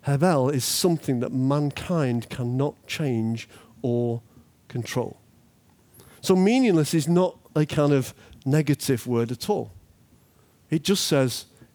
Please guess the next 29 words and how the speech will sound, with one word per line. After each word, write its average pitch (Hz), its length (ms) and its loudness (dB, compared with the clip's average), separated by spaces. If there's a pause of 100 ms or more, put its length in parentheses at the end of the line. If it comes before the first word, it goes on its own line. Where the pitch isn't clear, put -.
it's 170 120 -2
something 151 300 0
that's - 160 -4
temporal, 147 580 -4 (220)
something 156 420 2
which 156 160 -4
is 131 140 -4
a 135 60 2
mist, 143 480 0 (120)
something 156 480 2
which 147 200 -2
is 123 100 -2
a 131 60 0
vapor, 143 460 -2 (180)
something 160 580 0 (300)
that 165 100 0
is 139 80 -6
outside 151 640 0
of 120 140 -2
our 120 160 0
control. - 460 -6 (1300)
Now, 143 140 2
this 208 220 2
is 151 100 0
much 180 380 2
more 175 200 4
helpful 180 360 0
for 113 200 -4
us 120 280 -4